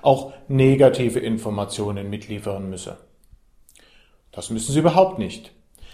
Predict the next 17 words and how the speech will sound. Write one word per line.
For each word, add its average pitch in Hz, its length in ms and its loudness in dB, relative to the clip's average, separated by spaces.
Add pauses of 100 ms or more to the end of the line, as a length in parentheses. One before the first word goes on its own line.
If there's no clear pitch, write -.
(140)
Es - 180 -8
gibt - 260 -10
kein 156 260 2
Gesetz, 113 560 0 (220)
das 147 320 0
Ihnen 135 320 2
vorschreibt, 107 760 -2 (260)
was 135 240 0
Sie 156 100 -4
in 170 180 2
Ihre 127 200 2
Bewerbungsunterlagen 107 1040 -2
aufzunehmen 110 640 -2
haben 95 400 -6
und 98 180 -12
was 101 220 -8
nicht. - 400 -14